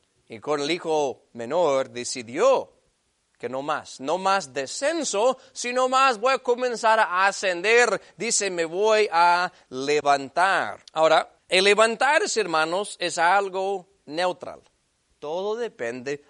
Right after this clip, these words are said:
a dónde se dirige uno después de levantarse. Conocen, por ejemplo, Jonás uno, verso tres. Jonás recibe el encargo del Señor a predicar a Nínive y dice, "Él se levantó". Ah, qué emocionante.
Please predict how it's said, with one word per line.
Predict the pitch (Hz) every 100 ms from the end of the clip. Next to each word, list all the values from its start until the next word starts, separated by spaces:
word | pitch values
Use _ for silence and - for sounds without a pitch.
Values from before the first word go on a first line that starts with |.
| -
a | 120 117
dónde | 143 160 160 160 _
se | - - 139 131
dirige | 127 131 131 131
uno | 127 120 123 127 -
después | 120 117 - 98
de |
levantarse. | 101 113 127 185 170 - 92 _ _ _ -
Conocen, | 131 156 170 147 113
por | 95 120
ejemplo, | 110 127 107 98 _ _
Jonás | - 147 160 147 120 -
uno, | 139 120
verso | 131 131 113
tres. | 135 123 95 - _
Jonás | - 139 151 165
recibe | 143 135 254 285 247
el | 208
encargo | - 190 175
del | 160 147
Señor | 147 143 247 349 - _ _ -
a | 147 156
predicar | 151 151 151 156
a | 156
Nínive | 247 277 269 254
y |
dice, | 247 - 233
"Él | 370
se | - 330
levantó". | 294 269 247 247 240 135 - _ _ _ -
Ah, | - 277 -
qué | 262
emocionante. | 262 240 262 294 247 214 -